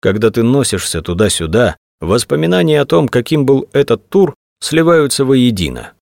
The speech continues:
Самолёт, лимузин, вестибюль, гримёрка, бис, лимузин, вестибюль, гримёрка, самолёт. Просто большая ебучая клякса. Иногда мне кажется, что я всю жизнь переставляю стулья на сраном "Титанике".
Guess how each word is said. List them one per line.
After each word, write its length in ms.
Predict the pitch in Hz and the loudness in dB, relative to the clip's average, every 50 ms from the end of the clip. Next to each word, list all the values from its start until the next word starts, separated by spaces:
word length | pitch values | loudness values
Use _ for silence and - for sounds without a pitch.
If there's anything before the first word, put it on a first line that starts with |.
| _ _ - | _ _ -10
Самолёт, 720 | - - 101 92 98 120 151 180 185 92 87 85 - - | -6 -4 -2 -2 0 0 0 0 2 0 0 -2 -4 -8
лимузин, 640 | 87 80 82 85 90 87 82 104 135 147 139 127 | -8 -6 -2 -2 -2 0 0 0 -2 -2 -2 -2
вестибюль, 720 | 87 71 85 117 - - 98 98 90 90 104 101 101 95 87 | -4 -4 -4 -4 -4 -4 -4 -2 0 0 0 0 0 0 -2
гримёрка, 760 | - 101 90 95 104 117 131 151 156 147 135 - - 107 95 | -2 -2 -2 0 0 2 2 2 2 0 0 0 -2 -2 -2
бис, 440 | 95 123 180 196 190 175 - - | -2 -4 -4 -2 -2 -4 -4 -2
лимузин, 600 | 151 143 147 151 151 139 110 135 170 170 160 156 135 | -4 -4 -2 0 -2 -2 -2 -2 -2 -2 -2 -2 0
вестибюль, 680 | 120 135 131 - - 156 151 139 151 160 160 156 151 135 | -2 -2 -2 -2 -2 -4 -2 0 2 2 2 2 2 2
гримёрка, 640 | 120 113 104 95 92 107 120 123 123 120 - 90 | 0 0 2 2 2 2 2 2 2 0 -2 -4
самолёт. 680 | - - - 78 76 73 71 71 71 69 67 - - _ _ _ _ _ - | -4 -4 -6 -6 -6 -6 -4 -4 -4 -6 -6 -8 -12 _ _ _ _ _ -6
Просто 260 | - - - - 127 | -4 -2 -2 0 -2
большая 760 | 98 85 78 92 113 120 117 - - 208 - - - 143 120 | -2 0 0 0 0 0 0 -2 -2 -2 0 2 2 2 2
ебучая 840 | 95 87 78 76 78 98 120 139 147 139 - - 98 87 82 80 - _ | 0 -2 -4 -4 -4 -4 -2 -2 -4 -4 -4 -2 -2 0 0 0 -4 _
клякса. 760 | - - 80 73 73 71 69 65 - - - - - - - _ _ _ _ _ _ _ _ _ - | -8 -6 -4 -4 -4 -4 -6 -6 -6 -8 -8 -8 -10 -14 -16 _ _ _ _ _ _ _ _ _ -8
Иногда 460 | 80 80 82 95 95 101 135 147 143 | -6 -2 -2 -2 -2 0 0 0 0
мне 200 | 135 131 123 113 | 0 0 0 0
кажется, 460 | - 143 139 113 110 104 - - 107 | 0 0 0 0 0 -2 -2 -4 -4
что 220 | - - - 120 117 | -4 -2 -2 0 0
я 400 | 127 139 143 139 127 101 85 - - - _ _ _ _ _ | 2 2 2 2 0 0 -4 -8 -14 -20 _ _ _ _ _
всю 320 | - - - - 226 175 | -12 -8 -2 0 0 0
жизнь 480 | 117 98 107 160 185 147 104 95 95 85 | 0 0 -2 -2 -2 -2 -2 -2 -4 -4
переставляю 640 | 98 92 95 - - - 101 104 127 127 107 92 87 | -4 -4 -4 -4 -4 -4 -4 -2 0 0 0 0 -2
стулья 460 | - - - 165 165 135 104 87 82 | -4 -6 -4 -2 0 0 0 0 0
на 120 | 80 82 | -2 -4
сраном 440 | - - 95 95 95 90 82 80 78 | -4 -4 -4 -2 -2 -2 -4 -4 -6
"Титанике". 680 | - 80 - - 78 71 71 69 64 - - - - | -8 -10 -8 -6 -6 -6 -6 -8 -12 -14 -16 -18 -18